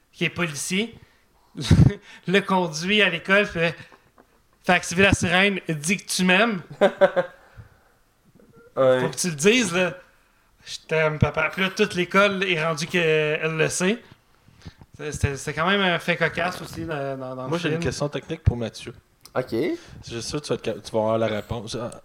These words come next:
Speaker 3: j'ai, en fait, j'ai deux questions, si tu me permets.
Speaker 2: Vas-y,
Speaker 3: Je
Speaker 2: vas-y.
Speaker 3: pensais que la première, Gwen, dans cet univers-là, elle a le même âge que Miles ? Parce que techniquement, elle a le même âge que Peter Parker.
Speaker 2: La Gwen que tu vois ne vient pas de cet univers-là. C'est ça que t'as peut-être pas, euh, fait le lien, mais elle vient d'un autre univers, Gwen.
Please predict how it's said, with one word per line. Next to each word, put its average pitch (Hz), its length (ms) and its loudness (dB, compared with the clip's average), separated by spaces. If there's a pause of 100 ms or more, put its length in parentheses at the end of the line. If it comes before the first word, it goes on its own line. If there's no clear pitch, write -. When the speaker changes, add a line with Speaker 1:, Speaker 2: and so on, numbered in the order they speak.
Speaker 3:
j'ai, 107 300 -16
en 139 80 -4
fait, 190 140 -4
j'ai 170 100 -6
deux 170 100 -2
questions, 131 320 0
si - 120 -10
tu 113 60 -10
me 104 40 -10
permets. 101 320 -8
Speaker 2:
Vas-y, 175 140 6
Speaker 3:
Je 151 100 -2
Speaker 2:
vas-y. 143 60 0
Speaker 3:
pensais 135 180 0
que 190 60 -2
la 156 60 0
première, 143 300 -4 (320)
Gwen, 190 460 2
dans 123 160 0
cet - 180 -10
univers-là, 151 400 -2
elle 220 60 -6
a 180 40 -8
le 143 60 -8
même 165 160 -4
âge 202 160 -2
que 196 100 -4
Miles ? 226 300 -6 (160)
Parce - 140 -6
que 147 80 -10
techniquement, 180 400 -6
elle 139 100 -4
a 131 80 -2
le 131 100 -4
même 127 200 -4
âge 151 260 -8
que 131 60 -8
Peter - 240 -10
Parker. 180 440 -2 (120)
Speaker 2:
La 147 120 6
Gwen 196 200 8
que 226 80 8
tu 190 180 0
vois 202 140 10
ne 208 80 4
vient 156 120 8
pas 170 140 6
de 185 80 8
cet - 160 0
univers-là. 131 440 6 (420)
C'est - 220 -16
ça 170 120 2
que 170 60 -10
t'as 139 160 4
peut-être 143 240 -2
pas, 143 80 4
euh, 131 240 4
fait 127 220 -4
le 135 80 2
lien, 143 200 2
mais 170 100 4
elle 135 60 2
vient 151 80 2
d'un 139 140 4
autre 175 180 2
univers, 156 240 2
Gwen. 131 300 -4